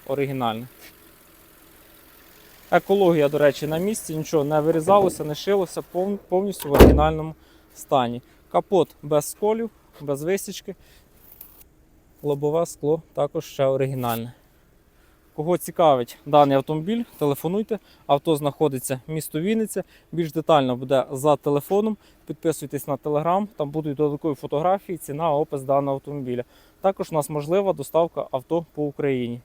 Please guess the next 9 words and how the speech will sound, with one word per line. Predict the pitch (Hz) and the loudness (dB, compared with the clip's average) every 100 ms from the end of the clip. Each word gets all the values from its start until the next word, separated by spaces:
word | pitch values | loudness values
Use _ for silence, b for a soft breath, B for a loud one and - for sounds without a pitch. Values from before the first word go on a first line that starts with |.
| b b b b _ | b b b b _
Кого | 151 151 | -6 -4
цікавить, | 156 180 196 208 - | -2 2 4 2 -2
телефонуйте. | 139 135 - 147 165 185 170 - - | -2 0 -2 -4 -4 -4 -8 -10 -16
Всім | - 139 | -6 0
гарного | 143 135 139 | 2 2 0
дня | 135 170 175 - | -2 -4 -6 -8
та | 139 | -6
мирного | 143 151 131 120 | -2 -2 -2 -2
неба. | 123 120 | -2 -2